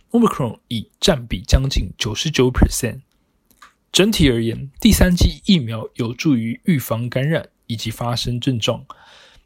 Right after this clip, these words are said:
其中五十岁以上的成人追打施加B N T疫苗或莫德纳的疫苗受益最大。B N T疫苗是BioNTechS E和辉瑞合作开发的新冠疫苗。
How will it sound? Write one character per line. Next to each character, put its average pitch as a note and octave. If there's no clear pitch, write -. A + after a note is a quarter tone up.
其 -
中 A#3
五 C3+
十 D#3
岁 F#3+
以 A2+
上 C3+
的 A#2+
成 A#2
人 B2+
追 F#3
打 -
施 -
加 C3+
B D#3+
N E3
T D#3+
疫 D3
苗 F#2
或 C#3
莫 D3+
德 G#2+
纳 A#2
的 G2+
疫 D3
苗 G#2+
受 -
益 A#2
最 G2+
大。 -
B G#3+
N A3+
T G#3
疫 G#3
苗 C3+
是 B2+
BioNTechS E3
E G3
和 C#3
辉 F#3+
瑞 G#3
合 C3
作 C#3
开 -
发 C#3+
的 C3
新 E3+
冠 F3+
疫 D3
苗。 A2+